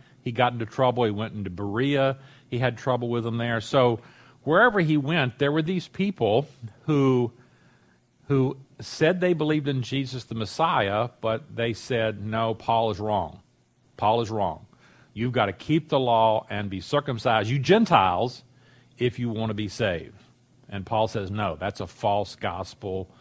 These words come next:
and that's adding to the truth, and so that's wrong." So when I said here, uh, ar-, uh,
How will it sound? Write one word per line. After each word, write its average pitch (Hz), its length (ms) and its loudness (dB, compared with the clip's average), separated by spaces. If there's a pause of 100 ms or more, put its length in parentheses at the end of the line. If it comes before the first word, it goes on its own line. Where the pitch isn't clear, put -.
(480)
and 92 240 -8
that's 95 240 -2
adding 98 400 -6
to 107 220 -8
the 90 100 -12
truth, 92 520 -8
and 87 160 -12
so 92 200 -8
that's 90 240 -8
wrong." 107 460 0 (1400)
So 147 580 8
when 147 160 0
I 139 120 4
said 202 280 4
here, 120 400 4 (420)
uh, 110 360 2 (800)
ar-, 156 300 6
uh, 117 360 2